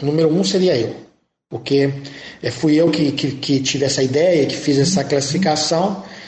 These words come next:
Então eu me inti-, me intitulo fã número um do meu filho. É,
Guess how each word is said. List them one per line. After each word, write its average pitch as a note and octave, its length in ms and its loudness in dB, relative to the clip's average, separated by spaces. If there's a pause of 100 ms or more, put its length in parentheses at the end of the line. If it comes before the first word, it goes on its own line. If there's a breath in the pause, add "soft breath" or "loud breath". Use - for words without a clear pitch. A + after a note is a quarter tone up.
(200 loud breath)
Então E3 300 0
eu F#3+ 140 2
me A3 180 2
inti-, A3 380 0
me E3 140 4
intitulo F#3 460 2
fã F#3+ 220 0
número F3+ 280 4
um D3+ 160 4
do D3 80 2
meu C#3 140 2
filho. - 480 -8 (1700)
É, C#3 640 2